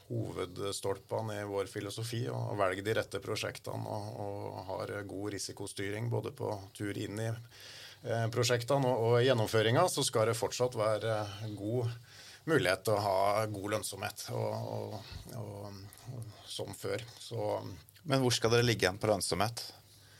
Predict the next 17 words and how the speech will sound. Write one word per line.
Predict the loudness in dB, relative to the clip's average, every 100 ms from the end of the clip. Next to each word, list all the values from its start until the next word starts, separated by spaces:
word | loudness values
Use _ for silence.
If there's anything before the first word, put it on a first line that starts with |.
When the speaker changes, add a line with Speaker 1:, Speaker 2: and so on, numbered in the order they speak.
| -20 -18 -20 0
Speaker 1:
Nei, | 4 6
minste, | 6 4 6 8 8 6 2 4
eller | 4 4
kravet, | 4 6 8 8 6 4
lønnsomhetskravet | 4 2 2 2 2 2 2 6 6 8 6 4
i |
A | 4 4 2
F | 2
er | 0 2
jo, | 0 0
eh, | 0 -2 -2
fem | -4 -4
prosent. | -4 0 0 -2 -6 -2
Speaker 2:
Mm. | 0
Speaker 1:
Og, | 2 2 2 0 -8 -16 -14 -16 -12
og, | -2 0 2 4 4
ehm, | 4 2 0 -4 -6